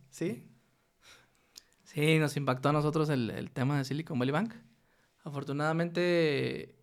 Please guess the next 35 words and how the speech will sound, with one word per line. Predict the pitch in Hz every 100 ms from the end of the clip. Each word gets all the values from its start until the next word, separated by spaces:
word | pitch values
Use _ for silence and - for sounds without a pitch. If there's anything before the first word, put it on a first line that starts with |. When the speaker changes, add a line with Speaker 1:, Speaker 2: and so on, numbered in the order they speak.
| _ -
Speaker 2:
pues, | 147
ya | 139
entró | 139 151 139
el | 139 131
gobierno | 123 117 123 120
a | 117
rescatar | - - - - -
el | 123
banco, | 131 - 240
entonces, | 214 127 131 131 - - _ _ _
pues, | - 147
no | 147
tuvo, | 151 156 165
pero | 175 135
sí | 131 143
fue | 151
estresante. | 151 156 147 147 160 160 - - - - _ -
Y | 170
un | 208
día | 214 196
antes, | 208 202 160
o |
sea, | 143 147 139 135 - -
estaba | - 165
en | 185
Twitter | 185 202 202 180
y, | 143 - - - _ _ _
"Silicon | - 170 170 165 156
Valley | 160 165
Bank, | 160 165 160
saquen | 160 170
su | 165
dinero", | 131 143 175
y | 160
yo, | 139 131